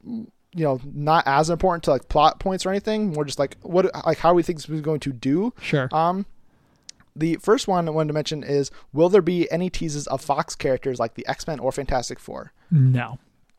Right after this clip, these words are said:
Speaker 1: Agreed. There
Speaker 2: This
Speaker 1: will be no
Speaker 2: is,
Speaker 1: mentions.
Speaker 2: this is what Marvel did without all of its properties.
Speaker 1: Yep.
Speaker 2: This is, like, a victory lap for that.
Speaker 1: Yeah, there's no need to tease that whole new wave so, so late in the game. There's no, there's no reason. You have years to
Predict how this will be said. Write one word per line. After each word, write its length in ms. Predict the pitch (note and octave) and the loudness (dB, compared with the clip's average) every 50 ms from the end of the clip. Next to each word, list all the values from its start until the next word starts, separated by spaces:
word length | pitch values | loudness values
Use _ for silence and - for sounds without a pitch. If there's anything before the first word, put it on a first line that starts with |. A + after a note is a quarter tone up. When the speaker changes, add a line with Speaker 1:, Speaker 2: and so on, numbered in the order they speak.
| _ _ _ _ _ - | _ _ _ _ _ -16
Speaker 1:
Agreed. 380 | A#2+ A2+ A2+ F#2 C#2+ C#2 - - - - | -8 -4 -2 -2 -2 -4 -8 -14 -8 0
There 80 | A#2+ | 4
Speaker 2:
This 140 | A#2 D3+ C3 - | 4 4 6 6
Speaker 1:
will 60 | D3 | 2
be 80 | C#3 | 4
no 100 | C3+ B2+ B2 | 4 4 2
Speaker 2:
is, 40 | A#2+ | 2
Speaker 1:
mentions. 360 | G#2+ G2 - - - - - | 0 -4 -6 -10 -12 -8 0
Speaker 2:
this 160 | - D#3+ C#3+ | 0 2 4
is 180 | D#3 D3 C#3+ C#3 | 4 2 2 4
what 300 | C3 D3 D3+ D#3 D3+ - | 4 4 4 4 2 0
Marvel 340 | E3+ D3 D3 C#3+ C#3+ C#3+ D3 | 2 2 2 4 4 2 2
did 220 | C3+ D3 C#3+ C#3 | 4 4 4 4
without 380 | C#3 C3+ C3 D3 C3+ C#3+ D3 - - - | 4 2 2 0 -2 -2 -4 -8 -8 -6
all 140 | E3 C#3 C3+ | -4 -4 -4
of 60 | C3+ | -4
its 100 | C3 - | -6 -8
properties. 420 | - - A#2+ - - D3 - - - | -8 -8 -10 -8 -10 -12 -10 -6 -6
Speaker 1:
Yep. 100 | A2+ - | -4 -4
Speaker 2:
This 120 | D#3+ B2+ | -2 -2
is, 140 | C#3 C#3 C#3 | -2 -4 -4
like, 140 | C3 B2 A#2+ | -6 -8 -10
a 40 | |
victory 300 | B2 B2+ B2+ B2 - C#3 | -10 -10 -10 -8 -6 -6
lap 180 | A#2+ A#2 A#2+ B2 | -6 -6 -8 -8
for 120 | - B2+ | -10 -12
that. 260 | A#2+ A#2+ A#2 - - - _ | -12 -10 -12 -14 -16 -18 _
Speaker 1:
Yeah, 140 | - B2 A2 | -2 -2 0
there's 160 | G#2+ A#2 A#2 D3+ | 0 -2 -2 0
no 120 | E3+ E3+ | 0 2
need 280 | E3 E3 D#3+ D3+ C#3 - | 2 2 0 0 0 -2
to 440 | - - D3+ C#3 C3+ C3 B2+ B2 A#2+ - _ _ _ _ _ _ _ | -2 -2 -2 0 0 -2 -4 -4 -8 -12 _ _ _ _ _ _ _
tease 560 | - - - D3+ C3 B2 A#2+ A2+ A2+ B2 - _ _ - | -8 -6 -4 -2 -2 -2 -4 -6 -8 -12 -16 _ _ -20
that 540 | B2+ B2+ B2+ B2 B2 A#2 B2 B2 A2+ G#2+ - | -18 -16 -16 -14 -8 0 2 4 4 4 2
whole 340 | - - D3+ C3+ B2 A#2 | 0 -2 0 2 2 2
new 240 | A2+ A#2+ A#2+ A#2 A2+ | 2 0 -2 -2 0
wave 420 | G#2 A2+ G#2+ G2+ G2+ G2 G2+ G#2 - | 0 0 0 2 2 0 -2 -2 -4
so, 320 | - - - D3+ B2+ A#2 | -4 0 2 4 4 4
so 220 | - - - E3+ | 2 2 2 4
late 180 | D#3 C#3+ C#3+ C3 | 4 6 4 2
in 60 | G#2 | 2
the 80 | A2 A#2 | 0 -4
game. 380 | A2+ D3+ D#3+ D#3 D3+ D#3 D#3 | -2 -2 -2 0 -2 -2 -2
There's 160 | C#3+ C3+ C#3+ D#3 | -2 -2 -2 -2
no, 120 | F3+ E3+ | -4 -2
there's 180 | D3 D3 C#3 C3+ | -2 -4 -4 -4
no 80 | C3 | -6
reason. 360 | A2+ A#2 A2+ A2 G#2 G#2+ A2 | -4 -4 -4 -4 -4 -6 -6
You 120 | A2 A2+ A2 | -6 -6 -2
have 220 | A#2 A2 G#2 G#2 A#2 | 0 0 0 -2 -4
years 720 | B2 B2+ C3 C#3+ D3 D#3+ D#3+ D3+ C#3 B2+ A#2 A#2 - - | -14 -14 -10 -6 0 2 4 6 6 4 2 0 -4 -8
to 340 | - - - A#2+ A#2 A#2 A#2 | -8 -8 -6 -6 -4 -6 -6